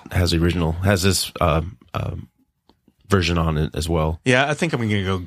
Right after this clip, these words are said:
Speaker 2: get, pick up this and First Class, uh,
Speaker 1: It's pretty much the same as this.
Speaker 2: right
Speaker 1: It's,
Speaker 2: away.
Speaker 1: it's got, it's got Rogan in it, obviously, and a few more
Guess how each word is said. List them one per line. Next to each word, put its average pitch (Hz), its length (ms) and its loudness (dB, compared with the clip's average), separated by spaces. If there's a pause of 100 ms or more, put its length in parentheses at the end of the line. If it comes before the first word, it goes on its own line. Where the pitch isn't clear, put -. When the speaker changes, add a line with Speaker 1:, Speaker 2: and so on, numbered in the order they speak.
(120)
Speaker 2:
get, - 220 -4
pick - 220 -10
up 101 160 -4
this 98 220 -4
and 95 180 -4
First 92 220 -6
Class, 90 540 -6
uh, - 140 -6
Speaker 1:
It's - 80 -2
pretty 294 160 0
much 208 180 2
the 107 80 -2
same 107 420 2
as 90 140 -2
this. 98 300 0
Speaker 2:
right 95 80 2
Speaker 1:
It's, 90 120 0
Speaker 2:
away. 92 100 0
Speaker 1:
it's 90 160 0
got, 101 240 0
it's 110 140 -2
got 123 160 4
Rogan 95 300 2
in 95 60 0
it, 82 40 2
obviously, 90 500 0
and 85 300 -4 (460)
a - 40 -20
few 160 160 4
more 120 320 4